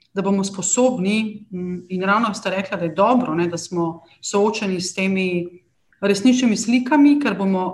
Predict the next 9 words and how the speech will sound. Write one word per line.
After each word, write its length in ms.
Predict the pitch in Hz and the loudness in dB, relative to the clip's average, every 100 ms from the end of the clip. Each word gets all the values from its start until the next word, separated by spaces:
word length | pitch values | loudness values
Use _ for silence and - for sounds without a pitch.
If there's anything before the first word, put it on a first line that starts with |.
| - | -10
šele 320 | - - 220 | -10 -4 -2
zdaj, 420 | 220 190 190 226 262 | -2 -2 2 2 2
ko 120 | 214 | -2
vidimo 320 | 208 202 185 | -2 -2 -2
situacijo, 580 | 175 - 170 165 175 240 | -6 -6 -6 -4 -6 -8
sposobni 540 | - 190 - 196 190 | -8 -8 -6 -4 -4
iskati 340 | 196 - 175 - | -6 -10 -14 -14
rešitve, 400 | - - - 160 | -16 -16 -20 -18
ne. 160 | 170 | -18